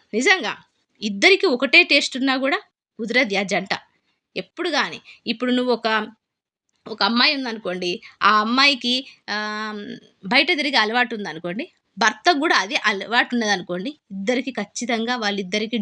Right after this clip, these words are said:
జోడి కలవనే కలవది. గొడవలు అయితే నువ్వు తిరుగుతాను, నేను తిరుగుతా, నువ్వు తింటాను,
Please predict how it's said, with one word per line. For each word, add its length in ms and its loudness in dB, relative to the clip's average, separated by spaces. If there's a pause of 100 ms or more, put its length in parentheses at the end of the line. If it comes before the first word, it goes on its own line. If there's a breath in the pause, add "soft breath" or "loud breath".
జోడి 280 -2 (180)
కలవనే 500 -4
కలవది. 460 -2 (540 soft breath)
గొడవలు 380 2
అయితే 240 -2 (260 soft breath)
నువ్వు 160 0
తిరుగుతాను, 500 2 (140)
నేను 260 2
తిరుగుతా, 380 -2 (260)
నువ్వు 180 -2
తింటాను, 460 2